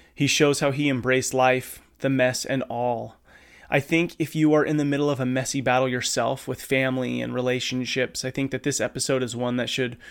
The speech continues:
really help you find some encouragement. Matt is incredibly strong, uh, an incredibly strong father. And it's not just his words that give us hope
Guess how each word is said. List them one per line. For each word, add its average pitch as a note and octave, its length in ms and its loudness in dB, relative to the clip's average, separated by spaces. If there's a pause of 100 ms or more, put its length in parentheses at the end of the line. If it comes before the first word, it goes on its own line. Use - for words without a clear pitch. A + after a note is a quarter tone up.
(200)
really C3 300 2
help B2 260 -2
you B2+ 80 -4
find B2 380 -2
some B2 160 -2
encouragement. B2 880 -6 (560)
Matt C#3+ 220 6
is C3+ 100 2
incredibly C#3+ 640 2
strong, B2 720 -2
uh, A#2+ 380 -4
an B2+ 140 -6
incredibly C#3 420 4
strong B2 340 -2
father. B2 600 2 (280)
And D3+ 140 2
it's D3+ 120 0
not F#3+ 180 4
just F#3+ 220 -2
his D3+ 140 -2
words C3+ 480 4
that A#2+ 220 0
give C3 180 2
us B2+ 180 0
hope C#3 460 2